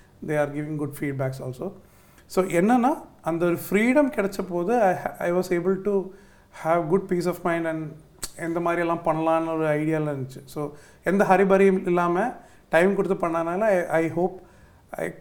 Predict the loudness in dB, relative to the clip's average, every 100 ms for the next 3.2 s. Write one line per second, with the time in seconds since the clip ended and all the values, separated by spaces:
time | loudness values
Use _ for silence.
0 | -10 -2 0 0 2 0 0 -4 -2 0
1 | 0 -2 -4 -4 -4 -4 -6 -2 0 0
2 | -4 -10 -8 -4 -4 -4 -6 -8 -6 -6
3 | -6